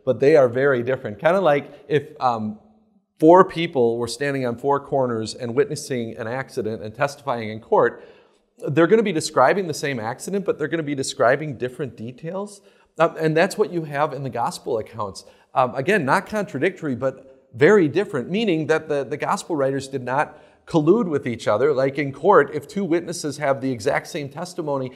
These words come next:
very often it'll be thrown out because it's called collusion, because they got together on the story. You don't have any indication of that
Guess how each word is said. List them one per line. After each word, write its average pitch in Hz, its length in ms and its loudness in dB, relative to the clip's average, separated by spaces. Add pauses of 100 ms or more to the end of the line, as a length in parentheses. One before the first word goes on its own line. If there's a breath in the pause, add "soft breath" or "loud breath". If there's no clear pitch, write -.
(140 loud breath)
very 180 180 -2
often 185 280 0
it'll 147 140 2
be 131 100 -4
thrown 160 340 -2
out 190 180 -2
because 127 240 -10
it's - 120 -18
called 147 320 -4
collusion, 143 500 -6
because 113 240 -10
they 139 100 2
got 135 280 0
together 147 380 -4
on 131 100 -4
the 120 60 -8
story. 185 420 -8 (320 loud breath)
You 156 120 -2
don't 175 180 -4
have 151 180 -12
any 190 200 -4
indication 151 540 -10
of 107 120 -6
that 107 280 -6